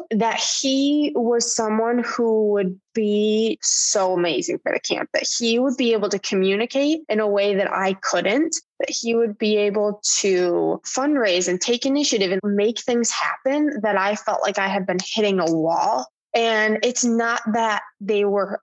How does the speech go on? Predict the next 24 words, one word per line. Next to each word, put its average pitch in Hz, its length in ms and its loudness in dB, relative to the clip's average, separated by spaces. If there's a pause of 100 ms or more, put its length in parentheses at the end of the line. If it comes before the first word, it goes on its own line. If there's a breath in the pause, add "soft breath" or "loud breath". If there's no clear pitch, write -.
bad 196 440 0
things 339 340 0
for 339 120 0
me 359 180 2
to 370 120 2
do, 359 320 0
but 277 100 0
it - 100 0
was 226 220 2
just - 280 0
like, 196 280 -2 (440)
I 277 60 -2
kind 453 220 0
of - 60 -8
think 330 220 0
of 285 120 0
it 294 200 0
like 196 260 -2 (140)
David 240 380 2
wanting 233 360 2
to 220 60 2
build 208 280 2
the 220 80 2
temple 240 680 -2